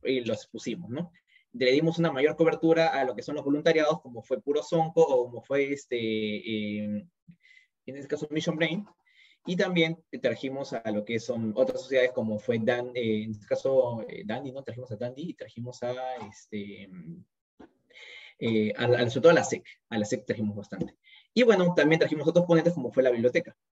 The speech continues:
Y, y así fue, en nuestra parte fue el organismo, ¿no? El organismo que salió excelente y sorteamos.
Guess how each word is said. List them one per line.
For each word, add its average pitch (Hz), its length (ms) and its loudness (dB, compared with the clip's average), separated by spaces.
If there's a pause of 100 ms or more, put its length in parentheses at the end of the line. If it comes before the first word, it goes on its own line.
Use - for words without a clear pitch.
(140)
Y, 120 140 -2 (100)
y 123 80 2
así 151 160 -4
fue, 165 200 6
en 165 40 0
nuestra 131 240 -10
parte 143 260 2
fue 131 120 4
el 131 60 6
organismo, - 440 -4
¿no? 180 240 -14
El 110 160 -4
organismo 104 420 -4
que 113 120 -6
salió 131 200 2
excelente 131 760 -2 (400)
y 139 120 -2
sorteamos. - 680 -4